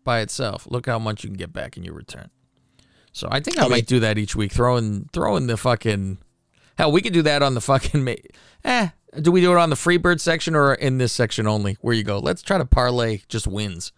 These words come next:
Speaker 1: and see what we can get." We could add that to our, uh, to our feature, eh, when we win this one, go, "We're gonna give you fucking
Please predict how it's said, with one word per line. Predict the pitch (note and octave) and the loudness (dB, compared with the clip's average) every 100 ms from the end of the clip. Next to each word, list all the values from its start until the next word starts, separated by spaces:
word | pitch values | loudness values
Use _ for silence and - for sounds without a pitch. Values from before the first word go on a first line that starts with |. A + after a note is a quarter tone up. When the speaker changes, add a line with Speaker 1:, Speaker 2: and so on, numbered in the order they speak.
| _ _ _ - - | _ _ _ -20 -16
Speaker 1:
and | - | -12
see | G#2+ G#2 | -8 -8
what | F#2 | -8
we | C#2+ | -10
can | D2 C#2+ | -12 -12
get." | - - _ _ _ _ _ _ _ - - _ _ _ - | -12 -12 _ _ _ _ _ _ _ -20 -20 _ _ _ -4
We | B2+ | -2
could | C#3+ | 2
add | C#3 C#3+ | 0 0
that | C3+ - | -2 -2
to | C3 | 2
our, | B2+ A#2 A2 | 4 4 2
uh, | G#2+ G#2 G#2 - _ _ _ _ _ _ _ _ - | 2 0 -2 -4 _ _ _ _ _ _ _ _ -4
to | - | 0
our | A#2 G2+ | 2 2
feature, | - A#2 - G2+ C#3 B3+ | 0 -2 0 -2 -4 -4
eh, | A2+ | -2
when | A2 A2 | 0 2
we | G#2+ | 2
win | G#2 G#2+ | 2 0
this | G#2+ G#2 | -2 -2
one, | G#2 G2 | -4 -4
go, | G2 G2+ G#2 C#3+ - | -2 -2 -4 -8 -14
"We're | - F3+ | -8 -6
gonna | G#3+ | -4
give | F3 G3+ F#3 | -4 -4 -4
you | D3 C3 - _ _ _ | -4 -6 -12 _ _ _
fucking | - - C3+ A2+ A2+ | -12 -10 -6 -6 -8